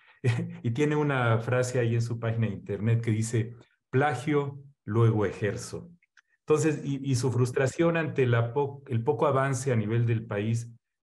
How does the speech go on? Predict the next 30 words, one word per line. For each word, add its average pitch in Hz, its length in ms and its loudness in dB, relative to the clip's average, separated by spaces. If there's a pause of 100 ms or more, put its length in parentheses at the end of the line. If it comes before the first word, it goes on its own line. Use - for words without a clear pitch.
para 98 320 -4
eliminar 107 480 -2
el 117 100 2
problema, 123 640 2 (160)
y 131 60 -8
plantea 135 380 0
algo 208 160 2
interesante 151 580 -2
como 113 180 0
pedimientos 117 520 -4
interuniversitarios, 98 1000 -8
¿no? 120 140 -2
Pero 147 160 2
esto 160 200 0
obviamente 139 400 0
implica 120 400 -2
que 120 100 -6
todos 120 180 -2
los 117 160 0
elementos 110 420 -4
del - 100 -12
sistema 110 600 -6 (500)
de 98 80 -10
generación 101 400 -4
del 113 120 0
conocimiento 107 520 -8
en 98 80 -4
el 95 100 -10
país 101 380 -8
estén 107 580 -6